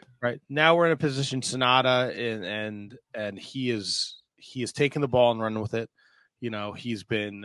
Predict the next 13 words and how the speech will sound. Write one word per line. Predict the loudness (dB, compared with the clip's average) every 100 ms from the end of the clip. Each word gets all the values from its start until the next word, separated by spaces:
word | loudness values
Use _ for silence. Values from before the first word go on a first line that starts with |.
| -16
a, | -12 -12 -10
a, | -12 -12 -12
a, | -14 -14 -14 -4
a, | -2 -4 -8 _
a | -8 2
leader | 6 10 10 8
for | 4
this | 2 2 2
new | 6 8 8 6
era | 4 6 8 8
of | 6 4 2 2
New | 2 2
Japan. | 4 2 0 -4